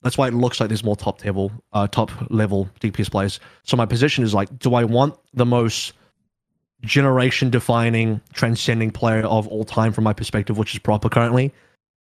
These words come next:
as a fucking rookie, by the way, and which means I think he can only get better from here. We'll see. Um, given Profit's length of his career and his skill, I, I'm, I'm sure guys like Proper could do it too. Or do I want Smurf, who from a, from a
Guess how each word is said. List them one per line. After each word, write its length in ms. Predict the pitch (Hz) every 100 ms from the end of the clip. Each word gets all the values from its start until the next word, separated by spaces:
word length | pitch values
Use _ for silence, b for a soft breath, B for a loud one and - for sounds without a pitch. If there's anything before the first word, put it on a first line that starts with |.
| _ _ -
as 140 | 113
a 60 | 104
fucking 300 | - 110 98
rookie, 280 | 104 127 127
by 180 | 104 95
the 80 | 95
way, 360 | 92 127 117 110
and 220 | 107 107
which 180 | 113 120
means 220 | 110 101
I 100 | 107
think 200 | 120 110
he 80 | 107
can 100 | 104
only 180 | 101
get 140 | 95 98
better 200 | 110 107
from 140 | - 98
here. 140 | 98
We'll 200 | 120 120
see. 260 | - 107 117 _ _ _ _ _ _ _
Um, 500 | 104 104 104 101 101 - _
given 220 | - 117 107
Profit's 580 | - 117 120 - - 196 _ _ -
length 240 | 110 107
of 80 | 104
his 180 | 123 -
career 300 | 113 104 101
and 80 | 98
his 200 | 110 101
skill, 340 | - 101 101
I, 100 | 101
I'm, 340 | 104 101 107
I'm 120 | 104 101
sure 240 | - 107 110
guys 200 | 113 101
like 140 | 101
Proper 200 | - 113
could 120 | - 107
do 100 | 98
it 60 |
too. 200 | - 107 B B B _ _ -
Or 120 | 131
do 100 | 120
I 80 | 117
want 200 | 110 -
Smurf, 400 | 135 147 120 120
who 340 | - 110 110
from 220 | - 120
a, 120 | 107 101
from 240 | - 113
a 180 | 104